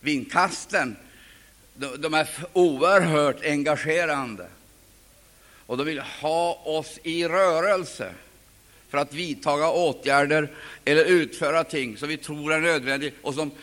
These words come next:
tillfället, så att säga, provocerar fram. Men vad vi förväntar oss av Kristus, det är stabilitet.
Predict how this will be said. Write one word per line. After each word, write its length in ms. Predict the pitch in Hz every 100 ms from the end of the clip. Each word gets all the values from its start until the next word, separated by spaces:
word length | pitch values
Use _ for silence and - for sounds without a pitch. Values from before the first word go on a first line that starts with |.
| -
tillfället, 1000 | - 175 131 - - - 214 185 156 110 - - - - _ _ _ -
så 280 | - 156 143
att 100 | 139
säga, 120 | 143
provocerar 680 | 131 175 160 156 147 139 135
fram. 280 | 123 123 113 87 - _ _ _ _ _ _ _ _ _ _ _ - _ _ _ _ _ _ _ _ _ _ _ _ _ _ _ _ _ _ _ _ _ _
Men 120 | 117
vad 120 | 123
vi 100 | 147
förväntar 560 | 143 160 160 190 170 170
oss 360 | 156 131 -
av 60 | 143
Kristus, 480 | 139 165 156 - 147
det 80 | 147
är 60 |
stabilitet. 1000 | 147 160 147 151 156 180 170 123 - -